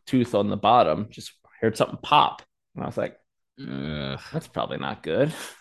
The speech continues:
Speaker 2: Yeah.
Speaker 1: And then I, like, pulled the gum out. I was like, "Oh, there's a, there's a piece of my tooth in that gum."
Speaker 2: Oh, Lord.
Speaker 1: So, so I went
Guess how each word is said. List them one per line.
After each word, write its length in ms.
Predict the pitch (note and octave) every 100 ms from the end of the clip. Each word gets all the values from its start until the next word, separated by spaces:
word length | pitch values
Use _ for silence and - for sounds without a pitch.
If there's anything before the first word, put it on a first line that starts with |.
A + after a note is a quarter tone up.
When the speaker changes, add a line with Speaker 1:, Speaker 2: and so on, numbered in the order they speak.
| - - - - C6+ _
Speaker 2:
Yeah. 520 | - C2+ E2 D#2+ D#2+ - - _
Speaker 1:
And 280 | G#2 G2+ G2+
then 240 | G2 G2+
I, 160 | F#2 G2+
like, 380 | G2 F#2+ - - - _ _ - D2+ -
pulled 260 | - B2 G#2+
the 60 |
gum 240 | A2 B2 A#2
out. 100 | F2+
I 40 |
was 100 | G#2
like, 100 | A#2+
"Oh, 140 | D3 A#2
there's 220 | G#2 A2
a, 80 | - _ _ -
there's 160 | F#2+
a 40 | -
piece 260 | F#2+ -
of 60 | A#2+
my 120 | B2
tooth 320 | B2 F#3 F3+
in 120 | G#2
that 200 | E2 -
gum." 240 | F2+ E2+ A#2+ - - _ - _ - - -
Speaker 2:
Oh, 440 | G#2 G#2+ G2 E2 D2+
Lord. 500 | C2+ E2+ F#2 G#2 F#2
Speaker 1:
So, 200 | F2+ - _ _ _ _ _ - - _ _
so 240 | - A#2+ G#2+
I 60 |
went 280 | A2 G#2+ -